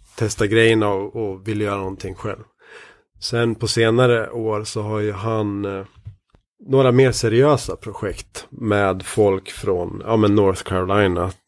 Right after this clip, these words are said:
Eh, vad heter han nu då? Eh, eh, asiatisk kille. Han var med i Undying. Ja, hur som helst. Folk från Undying och, och Catharsis.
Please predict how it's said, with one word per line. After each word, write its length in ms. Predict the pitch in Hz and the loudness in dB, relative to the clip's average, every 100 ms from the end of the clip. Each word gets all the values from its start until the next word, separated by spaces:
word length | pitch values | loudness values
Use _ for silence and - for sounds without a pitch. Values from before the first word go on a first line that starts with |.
| 208 | -8
Eh, 460 | 107 98 98 95 95 - _ _ _ _ _ _ _ _ _ _ _ _ _ - | -4 -2 -2 -4 -6 -12 _ _ _ _ _ _ _ _ _ _ _ _ _ -10
vad 160 | 107 95 | -2 0
heter 280 | 87 - | 0 0
han 260 | 92 107 92 | 4 4 4
nu 120 | 90 | 2
då? 180 | 90 92 90 | -2 -4 -6
Eh, 360 | - 95 90 90 90 _ _ _ _ _ - _ _ - _ _ _ _ _ _ 127 | -6 -4 -2 -4 -8 _ _ _ _ _ -12 _ _ -20 _ _ _ _ _ _ -8
eh, 400 | 101 98 98 98 - - 82 - - - | -6 -6 -6 -8 -12 -16 -18 -18 -14 -6
asiatisk 600 | 101 - 113 113 101 - | -4 2 2 2 -6 -6
kille. 280 | 101 95 92 | -6 -6 -6
Han 160 | 95 | -2
var 80 | 110 | 2
med 280 | 117 117 104 | 4 4 4
i 60 | 98 | 0
Undying. 600 | 113 104 120 120 90 85 - _ _ _ _ _ _ _ _ _ _ _ _ _ _ _ _ _ _ _ _ _ _ _ _ _ _ - _ _ _ _ | -2 2 4 4 2 -2 -16 _ _ _ _ _ _ _ _ _ _ _ _ _ _ _ _ _ _ _ _ _ _ _ _ _ _ -20 _ _ _ _
Ja, 260 | - 98 98 | -8 -6 -2
hur 120 | 117 | 0
som 200 | 107 104 | 0 0
helst. 420 | 104 87 - - _ _ - | -2 -4 -8 -16 _ _ -4
Folk 240 | 131 127 | 0 0
från 160 | - 110 | 2 0
Undying 680 | 101 107 117 113 107 101 92 | 0 2 4 6 4 2 -2
och, 240 | 87 - | -4 -6
och 160 | 107 - | -10 -8
Catharsis. 840 | 104 117 107 90 - - - | -2 2 2 2 -8 -10 -10